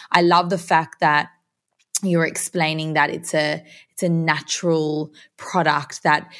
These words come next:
you know, when it's wet again, it comes to life. And it's just, I don't know, I just think it just adds so much, you know, story behind the product that we use in our home, which is one of the main reasons why I was, I was so drawn to it. So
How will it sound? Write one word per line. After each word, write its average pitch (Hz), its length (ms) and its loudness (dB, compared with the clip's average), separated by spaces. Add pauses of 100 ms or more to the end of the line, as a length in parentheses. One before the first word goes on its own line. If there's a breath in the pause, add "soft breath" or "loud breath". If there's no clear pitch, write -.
(120)
you 175 80 -2
know, 165 120 2
when 156 140 2
it's 156 180 -6
wet 156 280 -2
again, 151 320 -2
it 160 240 -10
comes - 460 -6
to 165 100 -6
life. 151 400 0
And 160 220 -4
it's 233 240 -8
just, - 340 -6 (340)
I 175 80 6
don't 160 140 -2
know, 151 80 -4
I 165 100 0
just 170 180 -4
think 175 140 -4
it 170 120 -2
just 165 200 -6
adds 165 280 2
so 160 240 -4
much, 165 260 -4 (360)
you - 240 -8
know, 165 220 -4
story 175 640 0
behind 156 640 -2 (360 loud breath)
the 180 80 0
product 165 460 -2
that 165 120 2
we 165 80 -2
use 151 240 -4
in 160 80 -2
our 156 120 0
home, 151 320 -4
which 185 180 -6
is 160 140 -6
one 160 200 0
of 160 80 -2
the 160 80 0
main 156 300 -4
reasons 151 320 -4
why 151 160 2
I 147 40 -2
was, - 340 -8 (100)
I 165 120 2
was 156 200 -4
so 160 280 0
drawn 151 440 -6
to - 140 -6
it. - 260 -6 (440 loud breath)
So 226 360 0